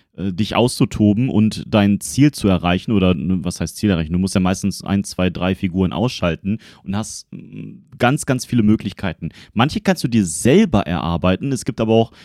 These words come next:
dann, weiß ich nicht, zwanzig, dreißig, vierzig verschiedene Herausforderungen, die das Spiel selber gibt,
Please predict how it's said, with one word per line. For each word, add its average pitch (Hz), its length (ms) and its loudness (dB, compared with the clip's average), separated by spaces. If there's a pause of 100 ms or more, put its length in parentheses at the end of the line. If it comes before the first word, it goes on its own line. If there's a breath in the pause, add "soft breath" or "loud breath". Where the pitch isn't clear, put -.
(200 loud breath)
dann, 113 320 2
weiß 110 200 4
ich 110 160 -2
nicht, 95 260 -2
zwanzig, 113 340 0
dreißig, 95 320 0
vierzig - 380 -2
verschiedene 110 340 -2
Herausforderungen, 95 680 0 (240 loud breath)
die 113 100 2
das 110 180 0
Spiel 117 320 0
selber 117 680 4
gibt, 98 420 -2